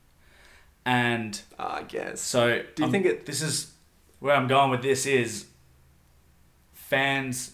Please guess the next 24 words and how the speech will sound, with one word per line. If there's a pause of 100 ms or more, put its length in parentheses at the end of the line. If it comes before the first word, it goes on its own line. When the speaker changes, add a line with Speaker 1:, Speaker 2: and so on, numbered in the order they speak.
(120)
Speaker 1:
we've
had
fans
saying, (1000)
"Who
cares
about
the
referee
decision?
Speaker 2:
Mm.
Speaker 1:
We
won." (1200)
And
it's
like,
well, (640)
I'm
not
gonna
buy
into
that
because